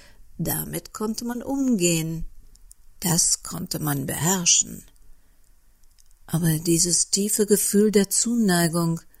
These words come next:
diese stete Sorge, ob es ihr gut geht, ob sie glücklich ist,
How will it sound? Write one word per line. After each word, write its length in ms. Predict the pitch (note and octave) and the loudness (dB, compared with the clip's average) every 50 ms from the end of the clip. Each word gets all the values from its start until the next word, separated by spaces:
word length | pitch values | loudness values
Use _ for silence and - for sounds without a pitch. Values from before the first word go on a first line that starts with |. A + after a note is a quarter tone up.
| - _ _ _ - - - _ - _ _ - _ _ - | -20 _ _ _ -20 -20 -20 _ -20 _ _ -20 _ _ -10
diese 500 | - D#3+ D#3+ D#3+ D#3 D#3 D#3 D#2 - - | -8 -4 -2 -2 -2 -2 -4 -6 -4 0
stete 680 | - - - - - - F3 F3+ G#3+ G#3 - - D#3 D#3 | 2 2 2 0 0 2 4 4 4 4 0 -2 -2 -2
Sorge, 640 | F3 - D#3+ E3 E3+ F3+ G3 G3 F#3+ - D#3+ D3+ C#3+ | 0 2 2 2 2 2 2 0 0 0 -2 0 0
ob 160 | D3 D3+ - | -4 -4 -4
es 180 | D#3 - - - | -2 -2 -2 -2
ihr 120 | - C#3+ | -4 -6
gut 420 | - - E3+ F3 G3+ - - - | -6 -6 -6 -6 -6 -6 -10 -14
geht, 400 | - - D3+ D#3 D#3 D#3 - - - - - - - - - _ _ _ _ _ _ - | -8 -6 -4 -4 -4 -6 -8 -12 -14 -14 -14 -18 -20 -20 -20 _ _ _ _ _ _ -10
ob 180 | - D#3 - - | -8 -8 -2 -2
sie 140 | - - E3 | -2 -2 2
glücklich 560 | - F#3 G#3+ A3+ - - A#3+ A3 - - - | 4 4 4 4 2 0 0 0 0 0 -4
ist, 380 | - D#3+ D#3 - - - - | -2 -2 0 0 0 -2 -4